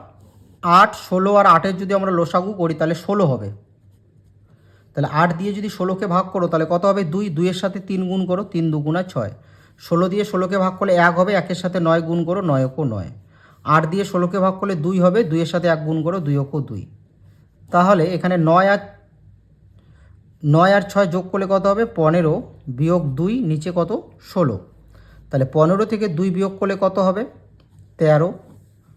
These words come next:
আর নিচে ষোলো। ষোলোকে দুই দিয়ে ভাগ করা যায়, কিন্তু তেরোকে ভাগ করা যায় না, তাই এটাকে আর ছোট করা যাবে না। তাহলে তোমাদের উত্তর হবে তেরো বাই ষোলো। আগের মতো করে আগে কি করব, যোগের দল এবং বিয়োগের দল আলাদা করব,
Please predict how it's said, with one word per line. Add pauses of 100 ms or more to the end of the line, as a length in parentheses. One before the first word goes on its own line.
(140)
আর
নিচে
ষোলো। (680)
ষোলোকে
দুই
দিয়ে
ভাগ
করা
যায়,
কিন্তু
তেরোকে
ভাগ
করা
যায়
না, (420)
তাই
এটাকে
আর
ছোট
করা
যাবে
না। (580)
তাহলে
তোমাদের
উত্তর
হবে (580)
তেরো
বাই (520)
ষোলো। (380)
আগের
মতো
করে
আগে
কি
করব, (140)
যোগের
দল
এবং
বিয়োগের
দল
আলাদা
করব,